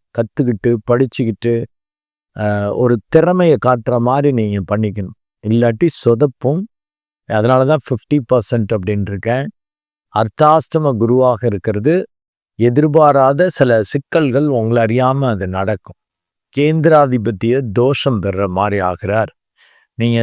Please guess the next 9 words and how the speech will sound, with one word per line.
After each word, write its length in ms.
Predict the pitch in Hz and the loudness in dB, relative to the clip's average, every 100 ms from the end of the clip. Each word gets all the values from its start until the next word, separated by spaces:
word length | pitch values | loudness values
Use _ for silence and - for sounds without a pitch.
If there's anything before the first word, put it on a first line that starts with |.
| 110 | 0
சரியா 520 | - 131 147 190 202 | 2 2 4 4 4
வித்தை 420 | 190 151 127 - 175 | 4 0 0 0 0
திறமையை 500 | 147 147 139 147 143 | 0 0 2 2 0
காட்டுற 400 | 120 120 113 117 117 | 0 -2 -2 -2 -2
மாதிரி 320 | 113 117 123 131 | 0 0 0 0
உங்களை 300 | 120 107 107 | 0 -2 -2
எக்ஸிக்யூட் 480 | 107 107 131 139 139 - | -2 -2 -2 0 -4 -2
பண்ணீங்கன்னா, 720 | 107 107 117 107 98 95 113 147 - _ _ _ _ | -2 0 -2 -2 -4 -2 -2 -4 -8 _ _ _ _
நல்ல 280 | 160 196 214 | 2 4 2